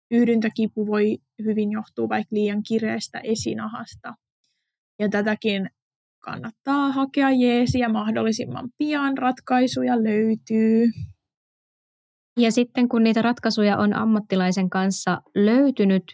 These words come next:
Speaker 2: niin asia hätäännyttää heti paljon vähemmän ja voi jopa auttaa siihen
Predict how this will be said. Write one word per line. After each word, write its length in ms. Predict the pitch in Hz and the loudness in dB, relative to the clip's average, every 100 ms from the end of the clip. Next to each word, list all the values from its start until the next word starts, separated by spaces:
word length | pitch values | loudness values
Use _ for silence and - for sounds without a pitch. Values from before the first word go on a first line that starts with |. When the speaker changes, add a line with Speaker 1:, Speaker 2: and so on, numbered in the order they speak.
| 202 | -2
Speaker 2:
niin 420 | 190 190 185 185 - _ _ _ _ - | 4 4 4 2 -2 _ _ _ _ -2
asia 420 | 196 - 208 185 190 | -2 2 2 2 0
hätäännyttää 840 | 185 175 170 156 156 - 156 165 170 | 0 2 2 0 -4 -2 0 0 0
heti 340 | 160 - 143 - | -2 0 -4 -2
paljon 500 | 156 151 156 160 196 | 0 2 2 0 0
vähemmän 560 | 196 226 220 190 175 170 - 196 | 0 2 2 4 2 0 -4 0
ja 220 | 190 180 | 2 4
voi 240 | 202 196 | 4 4
jopa 280 | 180 175 190 - | 2 0 0 0
auttaa 500 | 339 370 - 196 190 | 0 -2 -4 -2 -2
siihen 680 | - 185 165 175 165 160 | -4 0 2 2 0 0